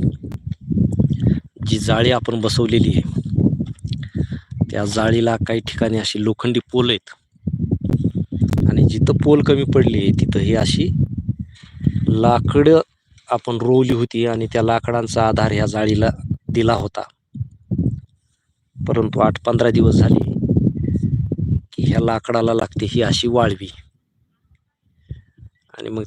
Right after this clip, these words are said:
ते वाळवी लागली की लाकड जातंय खाली बुडातून कुजून आणि ते कुजून गेलं की हे आपल्याला प्रत्येक वेळी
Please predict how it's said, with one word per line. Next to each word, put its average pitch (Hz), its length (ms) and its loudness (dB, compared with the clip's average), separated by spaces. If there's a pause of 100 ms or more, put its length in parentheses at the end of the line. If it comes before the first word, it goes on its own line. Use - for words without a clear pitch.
ते 113 60 -4
वाळवी 113 440 0
लागली 120 260 0
की 120 200 -4
लाकड 117 340 -2
जातंय 117 340 -2
खाली 113 200 -2
बुडातून 113 460 -2
कुजून 139 360 2 (1300)
आणि - 80 -6
ते - 220 -8
कुजून 135 340 -2
गेलं 131 400 2
की - 360 -2
हे 113 360 0 (1200)
आपल्याला 117 360 0
प्रत्येक 117 500 0
वेळी 117 140 2